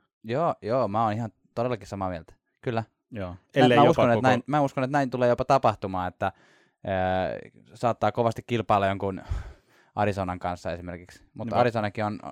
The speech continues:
Speaker 1: tuntuu olevan paljon potentiaalisempi ja nuorempi ja elinvoimaisempi
Speaker 2: Mm.
Speaker 1: joukkue tällä hetkellä kuin Chicago.
Speaker 2: Niinpä, et mun, mun mielestä Chicagolla on niinku s-, siis huono joukkue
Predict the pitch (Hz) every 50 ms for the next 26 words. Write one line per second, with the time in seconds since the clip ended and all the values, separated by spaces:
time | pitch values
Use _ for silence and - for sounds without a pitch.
0 | _ - 110 113 _ _ - - 120 113 101 113 110 113 113 110 107 - 127 123
1 | 113 107 120 113 120 110 101 90 104 95 95 95 98 92 - - 101 101 113 113
2 | 107 104 101 92 87 101 101 101 113 113 107 104 98 95 92 92 90 - 95 90
3 | 95 95 92 90 85 - - 90 - 95 90 87 85 85 - 92 90 87 90 -
4 | - 95 92 85 - 90 87 - - 185 165 135 123 131 135 147 127 - - 143
5 | 131 170 180 190 - 147 151 180 175 143 120 113 - - 135 135 135 - - -
6 | - 165 160 135 - 139 127 120 117 120 127 123 113 117 117 117 117 123 117 117
7 | - - - - - - - _ _ _ _ _ _ _ _ _ _ _ _ _
8 | _ _ _ - - - - 143 _ - - - 127 110 - - 151 143 131 123
9 | 120 110 113 113 110 104 _ - - 101 98 98 - -